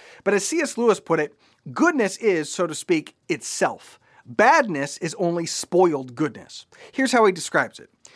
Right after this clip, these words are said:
"In reality, we have no experience of anyone liking badness just because it is bad. The nearest we can get to is in cruelty. But in real life, people are cruel for one of two reasons. Either because they are sadists, that is,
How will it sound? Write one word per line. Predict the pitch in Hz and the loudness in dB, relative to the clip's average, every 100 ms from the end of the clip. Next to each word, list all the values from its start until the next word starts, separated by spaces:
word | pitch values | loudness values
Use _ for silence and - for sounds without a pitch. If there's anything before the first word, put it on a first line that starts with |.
| - _ - | -20 _ -2
"In | 214 226 | 2 4
reality, | 226 285 339 247 185 185 | 4 4 2 2 0 -2
we | 185 196 | -2 -4
have | 180 180 | -4 -2
no | 202 339 | 0 0
experience | 311 - 226 196 175 147 147 143 | -2 -6 0 0 0 -4 -4 -8
of | - | -4
anyone | 180 196 180 147 | -2 0 0 0
liking | 151 170 170 143 | -2 -2 -6 -8
badness | 117 135 143 131 117 - | -6 -4 -2 -4 -10 -4
just | 156 - | -4 -4
because | 147 - 131 127 | -8 -6 -8 -6
it | 127 | -10
is | 117 | -8
bad. | - 151 113 - _ _ _ - | -4 -4 -4 -14 _ _ _ -4
The | 165 | 0
nearest | 226 320 202 - | 2 2 0 0
we | 170 | -4
can | 160 156 | -4 -4
get | 139 190 - | -2 -2 -4
to | 143 139 | -8 -6
is | 131 135 | -6 -6
in | 131 | -8
cruelty. | - 247 190 - 82 _ _ - - - | -6 -4 -4 -8 -18 _ _ -20 -20 0
But | 202 | 4
in | 233 226 | 4 4
real | 349 | 4
life, | 320 233 226 | 4 0 0
people | 254 233 | -6 0
are | 180 | 0
cruel | - - 226 190 | -2 -4 0 0
for | - 160 | 0 -4
one | 151 185 202 | 2 2 2
of | 180 - | -4 -10
two | - 165 | -10 -8
reasons. | 151 127 90 - - _ - | -6 -8 -12 -20 -20 _ 0
Either | 220 190 220 | 2 4 2
because | 220 208 160 | 2 -4 -2
they | 156 | -2
are | 135 123 | -2 -2
sadists, | - 202 131 135 - - | -2 -2 -2 -10 -12 -4
that | 156 156 | 0 0
is, | 139 | -2